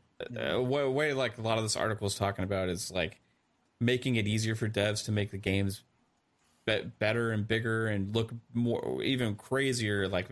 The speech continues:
Speaker 1: they're talking about making fidel-, fidelity leap almost to the point of, like, from going two D to three D, right? Like, with just, like, that sense of, like, realism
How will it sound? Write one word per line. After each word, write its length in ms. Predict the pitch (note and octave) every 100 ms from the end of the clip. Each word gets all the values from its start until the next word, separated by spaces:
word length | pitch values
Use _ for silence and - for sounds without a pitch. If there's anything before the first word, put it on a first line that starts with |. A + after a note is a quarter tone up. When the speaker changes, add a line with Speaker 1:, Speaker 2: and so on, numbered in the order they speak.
| A#2
Speaker 1:
they're 120 | E3
talking 220 | D#3+ G3+ F#3
about 180 | D3
making 240 | C3+ B2+ A2+
fidel-, 500 | A#2+ A#2 A#2+ B2 - - _ _ -
fidelity 420 | C#3 E3+ D#3 C3
leap 320 | B2+ B2 - -
almost 380 | A2+ A#2+ A#2 A2+
to 60 | A#2
the 80 | A2
point 300 | - A#2 G2
of, 160 | F#2
like, 200 | F#2 F2
from 160 | - G#2+
going 240 | G#2+ G2+
two 220 | G2 A2+
D 140 | G#2+ G2+
to 100 | E2+
three 260 | - F2+
D, 260 | D#2 C#2 F2 _
right? 200 | G2+ F#2
Like, 160 | F#2+ G2
with 100 | G2+
just, 220 | A2 -
like, 260 | G#2+ F#2+ - _ _ _ _
that 220 | G#2+ F#2+
sense 320 | - C#3+ C#3 -
of, 160 | A2+
like, 180 | G#2+ G2
realism 720 | G2 A2 A2+ A2+ G#2 G#2+ G2+